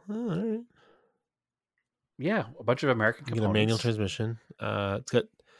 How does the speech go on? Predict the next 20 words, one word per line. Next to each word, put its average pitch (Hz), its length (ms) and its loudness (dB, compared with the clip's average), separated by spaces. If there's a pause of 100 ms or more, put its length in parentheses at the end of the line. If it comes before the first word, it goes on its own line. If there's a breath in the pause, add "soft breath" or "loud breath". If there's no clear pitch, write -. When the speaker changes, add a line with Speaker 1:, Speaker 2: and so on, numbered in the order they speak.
(140 soft breath)
Speaker 2:
Yep. - 160 -2 (100)
Speaker 1:
live 117 200 10
axles, 117 380 6
front - 180 -2
and 117 80 0
rear. 123 200 0 (2000)
Speaker 2:
Yep. 147 180 -2 (380 soft breath)
They're 120 100 -4
saying 135 260 2
eighteen 127 380 0
miles 113 240 2
a 110 40 -10
gallon 107 180 0
on 104 60 -2
the 98 100 -2
highway, 101 380 0
which 101 180 -4
is 92 120 -8
fine 107 440 -4
for 92 240 -4